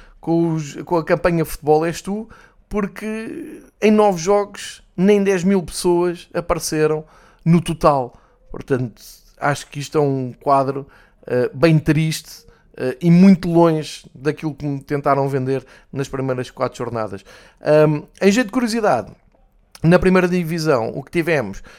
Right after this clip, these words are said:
Estádio seis para receber os candidatos ao título, e aqui estou a colocar também o Braga, perfeitamente normal, sempre foi assim, nunca precisámos de campanhas para, eh, ver os estádios onde jogam os candidatos ao título cheios, isto é ao normal, aliás, quando,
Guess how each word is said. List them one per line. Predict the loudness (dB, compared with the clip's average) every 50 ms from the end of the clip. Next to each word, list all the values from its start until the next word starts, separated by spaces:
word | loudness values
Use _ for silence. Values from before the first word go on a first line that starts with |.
| -20 -20 _
Estádio | -16 0 2 2 2 2 0
seis | -2 0 0 0 0 0 -2
para | -2 -4 -4
receber | -4 -6 -2 -2 0 0
os | 0 -2
candidatos | -4 -4 -2 -2 0 2 2 2 0 0 0
ao | -2 -2 -2
título, | -2 -6 -6 -6 -6 -8 -12 -12 _ _ -16
e | -16
aqui | -14 -14 -16
estou | -16 -12 _ -6 -6
a | -6
colocar | -8 -12 -12 -6 -6 -6
também | -4 -4 -6 -4 -4 -4 -4
o | -4 -2
Braga, | 0 2 2 2 2 -2 -8 -14 _ _ _ _ _ _ _ _
perfeitamente | 0 0 0 0 -2 -4 -4 -2 -2 -4 -4 -4 -6 -6
normal, | -8 -6 -4 -4 -4 -4 -4 -10 _ _ _ _
sempre | -10 -6 0 2 4 4 4 4 0 -6
foi | -6 -6 -6 -6
assim, | -6 -6 -8 -8 -4
nunca | 0 0 0 0 0 -4
precisámos | -6 -6 -6 -4 -4 -2 -2 -4 -8
de | -8 0
campanhas | 0 0 2 4 2 2 2 2 -2 -4 -6 _ _ _ -20 -20 _ _ _ _ _ _ _ -20 -20 -6 _
para, | 6 6 6 6 4 2 -2 -10 -20 -20 -20 -20 -20 _ -2
eh, | 0 0 0 0
ver | -2 2 2 2 4
os | 2 0 -2
estádios | -4 2 2 4 4 4 2 0 2
onde | 0 0 0 2
jogam | 2 0 2 2 0
os | -4 -4
candidatos | -4 -4 -4 0 0 0 0 0 -2
ao | -4
título | -4 -4 -8 -8 -8 -10 -14 -10
cheios, | -10 -4 0 2 2 2 0 -4 -12 -20 -20 -20 _ _ -20
isto | -20 -14 -10 -8
é | -6 -6 -8 -8 -8
ao | -4 -4 0
normal, | 0 0 0 0 -2 -4 -4 -6 -8
aliás, | -8 -6 -8 -8 -6
quando, | -4 -6 -6 -6